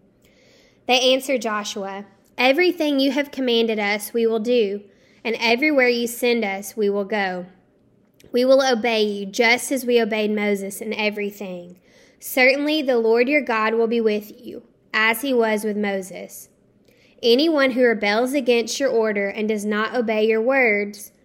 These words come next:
and all that you command him will be put to death. Above all, be strong and courageous."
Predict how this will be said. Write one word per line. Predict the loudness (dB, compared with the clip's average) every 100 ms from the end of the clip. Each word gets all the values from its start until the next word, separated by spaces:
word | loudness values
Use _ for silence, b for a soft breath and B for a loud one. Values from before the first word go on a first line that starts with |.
| b b
and | -8
all | -4 -2 0
that | -2
you | -4 -6
command | -4 -4 -2 -4 -6
him | -8 -8 -8 0
will | 2 4 2
be | 0
put | -2 -4 -4
to | -6
death. | -6 -6 -8 -14 _ b b b -4
Above | -4 0 2 4 2 0 -2
all, | -2 -2 -6 -10 -14 _ _ -8
be | -2 0 0 -2
strong | -4 -4 -2 0 0 0 -2 -6 -18 _ -14
and | -8 -8
courageous." | -6 -6 -6 -8 -12 -16 -18 -20